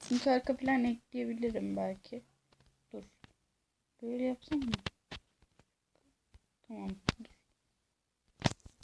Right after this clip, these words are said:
Böyle yapayım. O zaman aldım mı la sesi? Almış. Evet, çok oyalandık. Şimdi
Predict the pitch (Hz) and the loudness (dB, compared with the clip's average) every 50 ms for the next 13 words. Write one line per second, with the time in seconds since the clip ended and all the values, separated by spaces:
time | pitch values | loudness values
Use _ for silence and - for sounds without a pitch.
0 | - _ _ _ - 233 262 285 285 269 247 226 196 190 - - - 233 240 262 | -20 _ _ _ -2 2 4 4 6 6 6 6 4 2 -2 -8 -2 0 4 4
1 | 269 269 - _ _ _ _ _ _ _ _ _ - - _ - _ - 285 208 | 4 2 0 _ _ _ _ _ _ _ _ _ -20 -20 _ -20 _ -12 -10 -8
2 | 202 196 202 214 220 233 240 247 254 262 262 - _ _ _ _ _ _ _ _ | -8 -6 -4 -2 0 2 4 6 4 4 4 0 _ _ _ _ _ _ _ _
3 | _ _ _ _ _ _ _ _ _ _ _ _ _ _ _ _ _ _ _ _ | _ _ _ _ _ _ _ _ _ _ _ _ _ _ _ _ _ _ _ _
4 | _ _ _ _ _ _ - _ _ _ _ _ _ _ _ _ _ _ _ _ | _ _ _ _ _ _ -20 _ _ _ _ _ _ _ _ _ _ _ _ _
5 | _ _ _ _ _ _ _ _ _ _ _ _ - 208 208 220 226 - 254 254 | _ _ _ _ _ _ _ _ _ _ _ _ -4 0 0 0 4 8 8 8
6 | 247 233 202 - - 247 - - _ _ _ _ - - - - - 233 - _ | 12 12 10 10 10 2 0 -6 _ _ _ _ -12 -12 -12 -10 -12 -12 -14 _
7 | _ _ _ _ _ _ _ _ _ _ 214 190 190 _ _ 220 202 202 196 196 | _ _ _ _ _ _ _ _ _ _ -20 -20 -20 _ _ -12 -8 -6 -6 -6
8 | 190 - - - - - - - - - _ - - - _ _ - - - - | -4 -4 -4 -6 -6 -10 -16 -18 -18 -18 _ -20 -20 -20 _ _ -20 -18 -18 -18
9 | - - _ _ _ _ _ _ _ - _ _ _ _ _ _ _ _ _ _ | -18 -20 _ _ _ _ _ _ _ -20 _ _ _ _ _ _ _ _ _ _
10 | _ _ _ _ _ _ _ 262 269 254 233 233 - - 262 254 262 233 220 202 | _ _ _ _ _ _ _ 6 6 6 6 4 4 2 6 10 12 12 12 12
11 | 190 190 180 185 185 185 208 - - - - - - - - - - 240 220 220 | 12 10 8 8 6 6 4 2 -2 -10 -10 -10 -10 -6 -6 -2 2 2 4 4
12 | 220 233 | 4 4